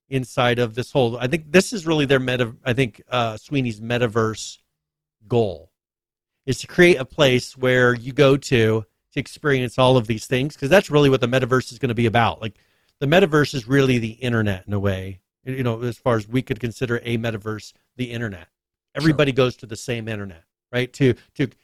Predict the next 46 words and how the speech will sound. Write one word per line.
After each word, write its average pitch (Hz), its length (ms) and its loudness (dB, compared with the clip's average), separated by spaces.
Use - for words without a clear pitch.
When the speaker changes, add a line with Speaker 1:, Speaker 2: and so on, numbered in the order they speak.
Speaker 1:
and 143 100 -4
when 147 100 -4
you 151 60 -8
say, 156 220 2
"I'm 127 160 0
go-, 139 160 2
I'm 131 220 -6
on 135 180 -4
the 123 140 0
internet," 127 420 0
you're 131 140 -6
all 185 280 2
in 135 60 -8
the 113 80 -14
same 113 260 -6
place. - 540 -4
You 143 120 -4
may 151 120 2
connect 156 320 -8
a 127 60 -14
different 127 240 -4
way, 123 100 2
but 117 160 -2
you're 113 140 -8
there. 110 400 0
That's 147 200 -2
been 170 160 0
the 139 100 0
real 131 180 0
question 127 380 -4
with 120 120 -12
this 117 140 -14
whole 123 120 -4
metaverse 120 480 -4
thing. 113 360 -8
What 143 220 2
is 180 180 2
it? - 140 -20
Where 151 260 4
is 90 200 -10
it? 101 140 -20
How 113 180 2
do 117 80 -2
you 139 140 -4
get 175 240 -4
there? 90 300 -2